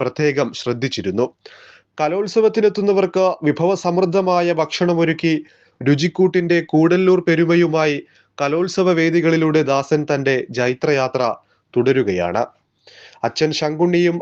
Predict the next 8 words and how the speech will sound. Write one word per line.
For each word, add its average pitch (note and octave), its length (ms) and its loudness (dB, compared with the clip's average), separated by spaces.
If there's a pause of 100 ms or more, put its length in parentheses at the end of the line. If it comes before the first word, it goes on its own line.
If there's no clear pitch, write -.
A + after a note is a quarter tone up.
അമ്മ D#3+ 200 0 (220)
അമ്മുണ്ണിയും E3 640 0
കൂട്ടക്കടവിൽ D#3+ 720 -2
നടത്തിയിരുന്ന D3+ 640 0 (200)
ചായക്കടയിൽ D3+ 600 -2
നിന്നാണ് C#3 420 -2 (600)
ദാസൻ C3+ 440 0
പാചകകലയുടെ C#3+ 1000 0